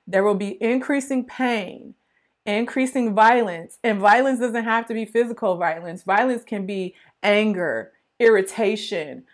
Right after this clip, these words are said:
frustration. There is gonna be increasing confusion and madness as you try to hold on to these things, when as a humanity, we're trying to evolve.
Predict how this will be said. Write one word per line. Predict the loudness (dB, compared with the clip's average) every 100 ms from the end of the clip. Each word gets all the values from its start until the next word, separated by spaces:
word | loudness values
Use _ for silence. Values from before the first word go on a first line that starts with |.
| _
frustration. | _ 0 2 0 0 4 4 2 -2 -6 -6 -8 -16 _ _ _ _ _ -2
There | 4 6 6
is | 2 -2
gonna | -2 -2
be | -2 0
increasing | -2 -2 -4 -4 -4 -4 -4 -2
confusion | -4 -4 -4 -2 -2 -2 -6 -6 -2
and | 0 2
madness | 2 2 0 -4 -8 -2
as | 0 0
you | -6
try | -2 0
to | 0
hold | -4 2 6 6 6
on | 0 0 -2
to | -4
these | -4 -4 -8
things, | -10 -10 -10 -12 -16 -20 _ _ _ 0
when | 2 2
as | 2 2 2 2
a | -2
humanity, | 0 -2 -2 -2 -2 -2 -4 -6 -8 -12 _ _ -2
we're | -2
trying | 0 -2 -2 -2 -8 -6
to | -4 -4 -8 _ _ -8
evolve. | -2 2 2 0 -6